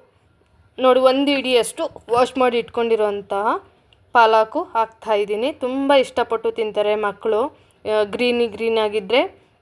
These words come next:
ಹಾಗೇನೆ ನಿಧಾನವಾಗಿ ಈ ಥರ ಹುರ್ಕೊಬೇಕು.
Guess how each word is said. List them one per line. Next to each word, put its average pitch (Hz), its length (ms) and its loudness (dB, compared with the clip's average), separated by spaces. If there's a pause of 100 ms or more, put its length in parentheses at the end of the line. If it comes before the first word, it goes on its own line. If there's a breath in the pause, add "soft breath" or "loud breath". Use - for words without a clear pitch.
(1000)
ಹಾಗೇನೆ 233 360 4
ನಿಧಾನವಾಗಿ 226 720 0 (340)
ಈ 240 100 -6
ಥರ 233 220 -4
ಹುರ್ಕೊಬೇಕು. 220 720 -2